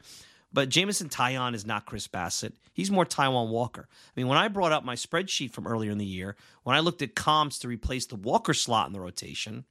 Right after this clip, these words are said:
it was Haney, it was Clevinger, it was Corey Kluber, it was Jameson Taillon, Noah Syndergaard. None of that was, was guys like, you know, that's not Bassitt. If you wanna replace Bassitt, you know, that's hard.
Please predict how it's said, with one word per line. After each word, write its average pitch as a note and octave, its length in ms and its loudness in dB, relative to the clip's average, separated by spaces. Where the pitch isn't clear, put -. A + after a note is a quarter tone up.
it A#2+ 100 -4
was B2+ 180 -2
Haney, C#3+ 420 4
it A#2 80 -4
was A2 160 -8
Clevinger, C#3 680 -2
it G2+ 60 -6
was F#2 140 -10
Corey A#2+ 300 -6
Kluber, C3+ 480 0
it A#2+ 40 -4
was A2 140 -6
Jameson A2 380 -6
Taillon, C3 600 2
Noah A#2+ 180 -4
Syndergaard. C#3+ 540 4
None F#3 220 4
of F#3+ 80 4
that D3+ 260 4
was, A2+ 580 -12
was A2 200 -12
guys A#2 360 0
like, - 180 -12
you G#2+ 40 -12
know, F2 120 -14
that's D3+ 200 -4
not E3 160 0
Bassitt. D3 440 0
If A2+ 100 -12
you G3 100 -2
wanna G3 180 4
replace B2+ 320 0
Bassitt, F3+ 460 0
you - 20 -18
know, B2+ 60 -10
that's E3+ 160 -4
hard. E3+ 640 -2